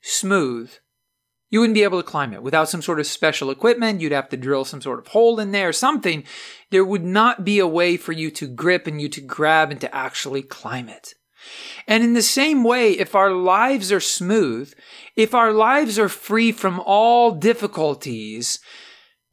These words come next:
then we don't actually have the opportunity to climb and to conquer and to become better. I mean, think about it. With mountains, people who climb mountains, and by the way, I'm not one of them, okay? I like rock climbing. It's fun,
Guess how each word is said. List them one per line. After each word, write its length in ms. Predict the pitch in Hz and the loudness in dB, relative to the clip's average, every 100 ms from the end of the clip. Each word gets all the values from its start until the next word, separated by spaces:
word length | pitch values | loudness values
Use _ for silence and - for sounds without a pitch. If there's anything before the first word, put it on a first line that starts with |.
| _ _ | _ _
then 360 | 170 214 233 | 0 2 2
we 180 | 214 254 | 2 2
don't 480 | 208 156 247 269 262 220 | 0 0 0 2 -2 -2
actually 540 | 226 233 - 226 214 | -2 -2 0 0 0
have 320 | 196 220 214 | 0 0 0
the 120 | 202 | 0
opportunity 1120 | 208 196 190 170 - 226 240 208 156 131 131 _ | 2 2 0 -6 -4 0 2 0 -2 -8 -10 _
to 120 | - | -6
climb 760 | 196 - - 202 208 214 175 156 | -6 -6 0 4 4 4 0 -6
and 200 | - 156 | -8 -8
to 100 | - | -8
conquer 920 | 156 _ - 190 202 208 202 147 127 - | -12 _ -6 2 2 2 0 -2 -2 -4
and 140 | 185 | -8
to 100 | 165 | -4
become 640 | 196 202 - - 208 190 151 | -4 -4 -6 -2 0 0 0
better. 280 | 175 156 | 2 4
I 40 | 151 | 2
mean, 180 | 170 185 | -2 -6
think 320 | - 285 214 | -4 -2 -2
about 240 | 151 127 | 0 0
it. 100 | 120 | 0
With 200 | 156 - | -6 -4
mountains, 560 | 202 247 277 165 143 - - - - 156 | 0 2 0 -4 -10 -10 -14 -20 -12 0
people 220 | 233 233 | 2 4
who 80 | 202 | 0
climb 340 | 202 202 185 | 2 0 2
mountains, 340 | 170 151 131 135 | 0 0 -2 -8
and 120 | 143 | 0
by 120 | 160 | 2
the 80 | 160 | 4
way, 160 | 156 143 | 2 2
I'm 240 | 127 131 | -2 -2
not 300 | 151 160 165 | 0 0 -2
one 260 | 135 156 160 | -2 -2 -2
of 160 | 120 | -6
them, 220 | 104 98 | -10 -8
okay? 260 | 107 117 135 | -10 -6 -2
I 80 | 120 | 0
like 220 | 135 143 | 0 0
rock 260 | 143 123 - | 2 0 0
climbing. 360 | 151 139 135 | -6 -6 -6
It's 160 | 113 - | -12 -14
fun, 380 | - 156 151 | -4 -4 -2